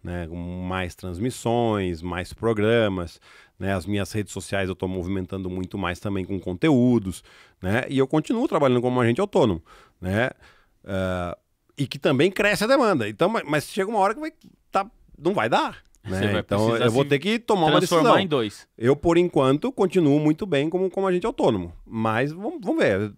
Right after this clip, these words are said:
Speaker 1: Eu, eu continuo, eu, eu gosto de trabalhar como agente autônomo. Gosto mesmo, né? Mas a gente nunca sabe o dia de amanhã, né? Porque, é, tem outros projetos dentro do basquete aparecendo também.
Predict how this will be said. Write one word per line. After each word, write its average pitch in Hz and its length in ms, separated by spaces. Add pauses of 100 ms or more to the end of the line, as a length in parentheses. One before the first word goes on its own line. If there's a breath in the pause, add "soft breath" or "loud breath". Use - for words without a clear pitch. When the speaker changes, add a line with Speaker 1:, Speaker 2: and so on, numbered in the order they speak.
Speaker 1:
Eu, 117 200
eu 117 120
continuo, 170 520
eu, 131 320
eu 131 180
gosto 139 420
de 110 60
trabalhar 101 340
como 98 160
agente 95 220
autônomo. 76 340 (340)
Gosto 117 340
mesmo, 87 280 (340 soft breath)
né? 101 180
Mas 147 220
a 196 80
gente 254 160
nunca 311 200
sabe 170 260
o - 20
dia 160 100
de 170 60
amanhã, 139 360
né? 101 100
Porque, 123 560 (420 soft breath)
é, 87 400
tem 175 220
outros 180 400
projetos 139 680
dentro 135 400
do 147 60
basquete 147 340
aparecendo 196 460
também. 202 340